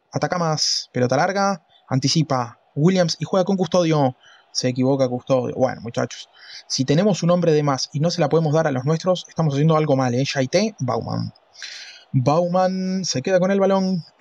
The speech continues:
<clears throat> Setenta y tres minutos. Saque de banda en ataque. Marlon. Buah. Marlon, sos un hijo de puta. Esa es la verdad. Yaité, donde nos hagan un gol por tu culpa, no jugás más.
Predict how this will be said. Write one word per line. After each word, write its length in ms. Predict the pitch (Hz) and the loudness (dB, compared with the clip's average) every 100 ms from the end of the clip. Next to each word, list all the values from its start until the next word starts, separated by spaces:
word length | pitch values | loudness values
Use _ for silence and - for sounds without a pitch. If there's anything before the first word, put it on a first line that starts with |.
| 185 | -2
<clears throat> 220 | - 165 | 6 6
Setenta 340 | 139 160 196 185 | 6 2 0 0
y 40 | |
tres 120 | 190 | 2
minutos. 300 | 175 196 185 | 4 4 2
Saque 140 | 208 202 | 0 2
de 60 | |
banda 200 | 196 196 | 2 2
en 60 | 185 | 0
ataque. 560 | 185 196 175 160 147 - _ - | 0 0 2 2 0 -4 _ -2
Marlon. 680 | 190 175 180 160 139 123 - - - - _ _ - | -2 2 0 2 0 -2 -6 -20 -20 -20 _ _ -16
Buah. 140 | - - - _ _ _ _ _ _ _ _ _ | -16 -16 -20 _ _ _ _ _ _ _ _ _
Marlon, 440 | 190 240 277 226 - _ _ _ | -2 2 0 -2 -10 _ _ _
sos 260 | - 170 160 | -4 0 2
un 80 | |
hijo 340 | 180 - 185 196 | 0 0 -2 -2
de 180 | 151 135 | 0 -2
puta. 400 | 139 135 123 - _ | 0 0 0 -6 _
Esa 200 | 160 160 | -4 -2
es 60 | 135 | 0
la 80 | 131 | 0
verdad. 260 | 123 123 - _ _ _ _ _ _ _ _ _ _ _ _ | 0 -4 -8 _ _ _ _ _ _ _ _ _ _ _ _
Yaité, 600 | - - 165 160 185 196 - _ _ _ _ _ _ - | -6 0 0 0 -2 -2 -8 _ _ _ _ _ _ -2
donde 220 | 135 131 | 0 2
nos 140 | 127 | 0
hagan 160 | 185 165 | 2 2
un 80 | 147 | 2
gol 140 | 160 | 0
por 120 | - | -2
tu 120 | 131 | -6
culpa, 400 | 127 165 185 190 - _ _ | -4 0 0 -2 -8 _ _
no 120 | - 160 | -2 0
jugás 320 | 143 156 143 | 2 0 2
más. 460 | 165 - - - | -2 -4 -12 -12